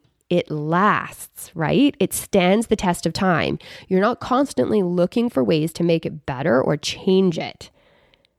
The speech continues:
You haven't based it on trends. It's based on you. You are the starting point to good design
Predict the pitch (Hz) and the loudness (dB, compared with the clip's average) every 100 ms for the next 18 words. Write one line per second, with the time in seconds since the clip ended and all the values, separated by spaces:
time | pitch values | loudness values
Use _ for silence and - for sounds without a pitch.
0 | _ _ _ _ _ _ - 190 196 247 | _ _ _ _ _ _ -4 2 4 4
1 | 160 190 196 - - 160 - - 160 156 | 2 2 2 0 -4 -2 -4 -4 0 0
2 | - - 185 143 - - - _ _ _ | -2 0 0 0 -6 -10 -14 _ _ _
3 | _ _ _ 170 - 165 190 208 156 165 | _ _ _ -4 -4 -4 0 2 2 -2
4 | - - 151 147 143 147 - 151 190 277 | -8 -8 -4 -2 -2 -4 -8 -6 0 2
5 | 151 - - _ _ _ _ - 170 226 | 2 -2 -14 _ _ _ _ -10 -2 2
6 | 277 196 190 175 175 - 208 202 180 - | 4 4 4 2 2 2 2 2 0 -4
7 | - 104 - _ _ _ _ _ _ - | -4 -4 -6 _ _ _ _ _ _ -2
8 | 180 143 - 185 180 170 170 _ _ _ | -2 -2 -2 2 4 2 -2 _ _ _
9 | 151 147 147 180 160 - - | -2 -2 2 4 4 0 -4